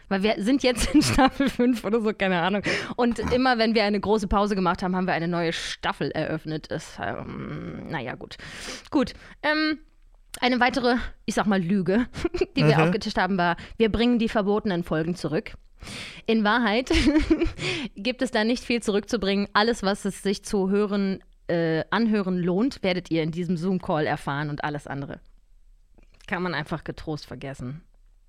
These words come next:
Speaker 2: Ganz kurze Frage, Julia, entschuldige, ich
Speaker 1: Bitte.
Speaker 2: muss einmal voll dazwischen gerätschen. Ich habe, ähm, ich habe eine Nachricht bekommen, äh, von, von unseren Und Bitte-Memes,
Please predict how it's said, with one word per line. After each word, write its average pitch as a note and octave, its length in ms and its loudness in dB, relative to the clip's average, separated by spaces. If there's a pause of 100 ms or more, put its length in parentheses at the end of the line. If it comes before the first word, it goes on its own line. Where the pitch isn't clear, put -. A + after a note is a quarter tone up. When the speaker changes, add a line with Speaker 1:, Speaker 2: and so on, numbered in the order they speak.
(140)
Speaker 2:
Ganz F3 220 4
kurze F#3+ 240 -2
Frage, E3+ 560 4
Julia, D#3 380 4
entschuldige, C#3+ 340 2
ich A2+ 60 0
Speaker 1:
Bitte. C#3 60 0
Speaker 2:
muss C#3+ 120 0
einmal C3 340 0
voll - 360 2
dazwischen B2+ 440 0
gerätschen. G#2+ 400 -2 (300)
Ich - 100 -12
habe, C3+ 300 6 (300)
ähm, B2 320 4 (360)
ich - 200 -4
habe B2 280 4
eine B2 200 2
Nachricht A#2+ 360 0
bekommen, C3 460 -2 (480)
äh, F3 360 8
von, E3 220 0
von E3+ 140 -2
unseren D#3+ 240 0
Und D#3 100 -4
Bitte-Memes, D3 560 0